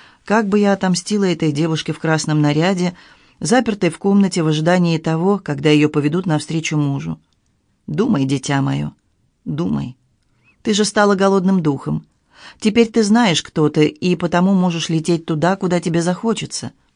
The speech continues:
Но я застряла. "Ты не можешь идти вперед или назад, но это не значит,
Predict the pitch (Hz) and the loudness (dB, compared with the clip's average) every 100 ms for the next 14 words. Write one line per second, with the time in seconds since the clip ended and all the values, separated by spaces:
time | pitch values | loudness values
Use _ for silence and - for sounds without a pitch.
0 | _ _ _ _ _ 151 156 165 165 180 | _ _ _ _ _ -6 -4 -2 -2 -4
1 | - 214 190 147 143 _ _ _ _ _ | -4 -4 -4 -4 -10 _ _ _ _ _
2 | _ _ _ _ _ - 175 175 180 175 | _ _ _ _ _ -2 2 4 4 4
3 | 165 180 165 180 170 180 175 185 190 170 | 0 -2 0 -2 0 0 2 2 0 0
4 | 170 160 185 170 - - - 160 160 165 | 0 2 2 0 -4 -20 -4 0 2 2
5 | 170 147 160 190 196 214 | 2 2 0 0 -2 -4